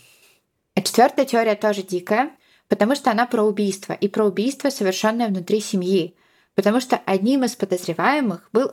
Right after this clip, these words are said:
отец Бобби по имени Бобби Дин, которому на тот момент было шестьдесят семь лет. Оказалось, что Бобби много лет работал на заправке своего отца бесплатно,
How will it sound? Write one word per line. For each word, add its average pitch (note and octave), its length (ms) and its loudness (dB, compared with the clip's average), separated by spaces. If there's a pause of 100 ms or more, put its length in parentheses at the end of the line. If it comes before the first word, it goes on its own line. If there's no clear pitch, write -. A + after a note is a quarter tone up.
отец A3+ 400 0
Бобби F#3 440 -2 (280)
по G3 80 0
имени G#3 240 2
Бобби F#3+ 260 0
Дин, E3+ 300 -4 (180)
которому F3+ 340 -2
на D#3+ 120 -4
тот C4 200 0
момент F3+ 280 -4
было G3+ 160 0
шестьдесят - 480 -4
семь F3+ 200 -4
лет. E3+ 200 -8 (880)
Оказалось, G#3+ 560 2
что - 200 -2
Бобби F#3+ 480 -2
много A3+ 360 -2
лет G3+ 280 -2
работал G3 380 -4
на F3+ 100 -8
заправке F#3+ 480 -4
своего F3+ 300 -6
отца F3 340 -2
бесплатно, F3+ 640 -2